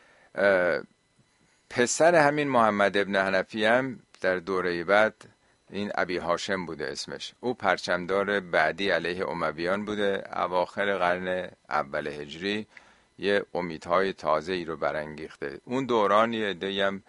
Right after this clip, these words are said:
اه، از شیعیان باورشون بر این بوده که او مهدی هستش.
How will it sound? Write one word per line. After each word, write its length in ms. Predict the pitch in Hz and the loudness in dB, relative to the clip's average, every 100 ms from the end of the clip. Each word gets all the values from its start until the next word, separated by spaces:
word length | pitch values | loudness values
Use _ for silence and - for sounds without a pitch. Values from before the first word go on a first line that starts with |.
| - - - - | -20 -20 -20 -8
اه، 100 | 87 | -2
از 280 | 85 82 - | 0 -2 -4
شیعیان 680 | - 90 82 85 78 69 - | -2 -2 0 0 -2 -4 -4
باورشون 640 | 82 82 90 95 - 92 | -2 2 0 -2 -4 -4
بر 100 | 85 | -4
این 180 | 90 98 | -4 -4
بوده 220 | 92 98 | -4 -4
که 420 | - 101 98 95 - - | -2 0 0 -2 -8 -6
او 240 | 104 95 | -2 -2
مهدی 380 | 85 76 - 78 | -2 -8 -8 -8
هستش. 560 | 71 69 - - - | -8 -10 -12 -16 -18